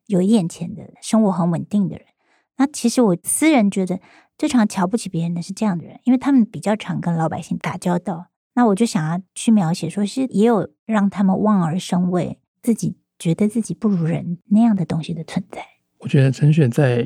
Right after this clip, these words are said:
Speaker 2: 小说里面写得非常精彩的一段是她在形容，如她刚提到所谓的白色其实是有钱人的颜色这件事情。小说当然是一个豪门起家，然后继续发展，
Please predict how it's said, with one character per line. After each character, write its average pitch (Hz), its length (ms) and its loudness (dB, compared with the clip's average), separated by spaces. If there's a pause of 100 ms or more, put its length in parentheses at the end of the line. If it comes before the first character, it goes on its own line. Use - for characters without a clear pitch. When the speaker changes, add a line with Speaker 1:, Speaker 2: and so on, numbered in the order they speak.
(120)
Speaker 2:
小 - 180 -6
说 147 160 2
里 131 60 2
面 135 580 0
写 - 300 -2
得 113 120 2
非 127 120 2
常 131 120 4
精 143 200 2
彩 139 180 -2
的 147 80 -6
一 - 20 -8
段 127 220 2
是 127 180 0
她 139 140 2
在 127 240 2
形 113 300 -2
容， 120 240 -2 (240)
如 139 160 0
她 120 120 4
刚 117 200 2
提 127 120 -6
到 127 300 -4
所 - 160 -4
谓 131 100 0
的 143 200 -4
白 110 260 -2
色 131 180 0
其 120 140 -4
实 107 80 -2
是 - 300 -8 (240)
有 120 120 -2
钱 117 200 -2
人 117 80 0
的 123 60 -2
颜 143 200 -4
色 - 160 -4
这 147 100 -6
件 156 120 -6
事 - 140 -14
情。 - 280 -12 (540)
小 120 180 0
说 151 260 4
当 151 180 0
然 135 140 2
是 127 160 -4
一 110 80 -4
个 117 320 -2 (320)
豪 120 220 -2
门 123 340 -2 (100)
起 - 220 -8
家， 117 420 -2 (200)
然 127 120 -4
后 117 300 0 (160)
继 - 120 0
续 117 120 4
发 120 220 -2
展， - 260 -6